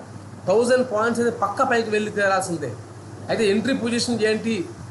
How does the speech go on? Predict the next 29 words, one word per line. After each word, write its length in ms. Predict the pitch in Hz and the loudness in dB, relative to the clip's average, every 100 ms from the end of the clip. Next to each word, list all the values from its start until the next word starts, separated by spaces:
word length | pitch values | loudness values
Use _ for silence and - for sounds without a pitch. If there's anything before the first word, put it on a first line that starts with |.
| 175 | -2
ఎక్కడ 160 | 175 233 | 2 2
ఎంట్రీ 200 | 226 240 226 | 2 2 2
అయ్యి 120 | 214 | 2
వెయిట్ 160 | 196 208 | 2 0
చేయాలి 280 | 214 208 214 208 | 2 2 2 0
అన్నది 200 | 196 190 | 0 0
వేరే 200 | 190 208 185 143 | 2 2 2 0
సెటప్ 280 | - 180 214 190 | -2 -2 0 0
అది, 140 | 196 254 | 0 0
దాని 120 | 185 185 | -2 -2
గురించి 140 | 190 180 | 0 0
మళ్ళీ 140 | 208 196 | 2 2
మాట్లాడుకుందాం. 420 | 180 175 170 151 | 2 0 -2 -2
So, 80 | 180 269 - - - - | -4 -6 -8 -14 -8 0
so 80 | 226 220 | 2 4
ఫ్రెండ్స్, 240 | 254 247 185 | 2 2 2
ఓవరాల్‌గా 340 | 208 233 233 233 | 4 4 4 2
అయితే 160 | 226 226 208 233 - - - | 0 0 0 -4 -10 -10 -2
పొజిషనల్ 400 | 208 254 262 254 | 0 2 2 2
ట్రేడింగ్ 280 | 233 226 233 220 | 4 2 2 2
నమ్ముకొని 360 | 214 220 214 214 208 | 0 0 0 0 -2
ఉన్న 140 | 208 208 175 - - - - - | -2 2 0 -2 -14 -16 -16 0
ట్రేడర్స్ 360 | 190 220 233 226 | 2 2 2 2
ఎవరైతే 260 | 220 214 202 196 | 2 0 -2 0
ఉంటారో 260 | 202 202 196 | 2 2 2
వాళ్ళకైతే 360 | 196 196 202 190 | 2 2 -2 -2
చాలా 180 | 190 185 180 | 2 2 0
మంచి 300 | 202 220 220 135 - - - - 156 | -2 -2 -2 -2 -6 -14 -16 -6 0
లబ్ధి 260 | 175 170 | 0 0